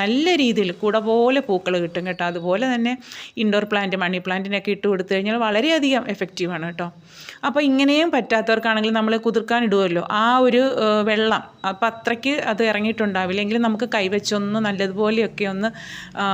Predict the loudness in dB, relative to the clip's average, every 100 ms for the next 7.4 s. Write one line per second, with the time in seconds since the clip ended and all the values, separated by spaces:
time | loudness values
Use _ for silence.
0 | 0 -2 0 2 4 2 2 0 -2 0
1 | 0 0 -2 0 0 0 0 -2 -4 -2
2 | 2 4 4 2 0 -8 -14 -8 -6 -2
3 | 0 2 0 -2 -2 -2 0 0 0 0
4 | 0 0 0 0 0 2 2 2 0 -2
5 | -2 0 -2 0 0 0 0 -2 -6 -14
6 | -18 -18 -12 -8 -2 0 0 0 -2 0
7 | -2 -2 -4 -6